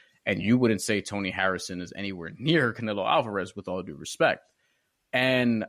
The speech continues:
I think that that's gonna be the key for me here is Ja-, if Jermell Charlo's not gonna be as busy, like, using your height and your reach is one thing,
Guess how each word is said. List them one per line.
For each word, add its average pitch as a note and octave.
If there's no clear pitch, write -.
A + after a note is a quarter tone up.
I A#2
think A#2+
that A2
that's A2+
gonna A2+
be G2+
the F#2
key G#2+
for F#2
me F2+
here B2+
is F#2
Ja-, A2+
if A#2+
Jermell C3+
Charlo's C#3
not A#2
gonna A2
be G2
as F#2
busy, A2
like, G2
using F#3
your B2+
height A#2+
and G#2+
your G2+
reach G#2
is F2
one G2
thing, -